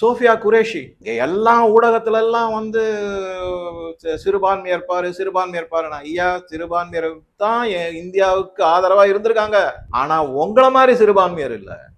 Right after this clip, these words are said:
இந்த சிறுபான்மையர் வேற, நாட்டு பற்றுள்ள சிறுபான்மையர் அப்படின்னு ப்ரூவ் பண்ணியிருக்காங்க நம்ம. சரி, இப்ப பல சீக்கியர்கள் வந்து வெறு-, வெகு சில, நீங்க வந்து பஞ்சாப்ல போய் கேட்டீங்கனாலே பொதுமக்கள் என்ன சொல்றாங்கன்னா, "சார், அந்த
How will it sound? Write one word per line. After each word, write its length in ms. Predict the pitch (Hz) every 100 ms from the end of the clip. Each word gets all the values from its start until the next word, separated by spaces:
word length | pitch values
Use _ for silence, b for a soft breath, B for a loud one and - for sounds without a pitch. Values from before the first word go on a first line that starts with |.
| _
இந்த 320 | 123 175 202
சிறுபான்மையர் 580 | 202 185 170 156 143 135
வேற, 280 | 110 113 104
நாட்டு 560 | 104 139 196 226 - -
பற்றுள்ள 520 | 202 202 - 233 214
சிறுபான்மையர் 680 | 185 170 160 147 135 98 _ _ -
அப்படின்னு 320 | 147 208 220
ப்ரூவ் 160 | 247 302 254
பண்ணியிருக்காங்க 440 | 185 113 95 _ _ _ _
நம்ம. 220 | 107 90 -
சரி, 340 | - 180 143 -
இப்ப 360 | 160 175 - _ _ - _ _
பல 340 | - 170 302 285
சீக்கியர்கள் 600 | 247 262 269 226 190 156
வந்து 440 | 135 113 101 - _ -
வெறு-, 460 | 160 240 285 277 170
வெகு 380 | 160 240 214 294
சில, 460 | - 247 233 151 -
நீங்க 200 | 147 156
வந்து 320 | 208 240 -
பஞ்சாப்ல 500 | 165 196 220 233 214 196
போய் 220 | 202 - _ -
கேட்டீங்கனாலே 560 | 214 220 202 185 196 196
பொதுமக்கள் 420 | 190 220 214 180
என்ன 160 | 165
சொல்றாங்கன்னா, 400 | 185 151 139 143
"சார், 320 | 143 - 151 131
அந்த 540 | 95 117 151 175 165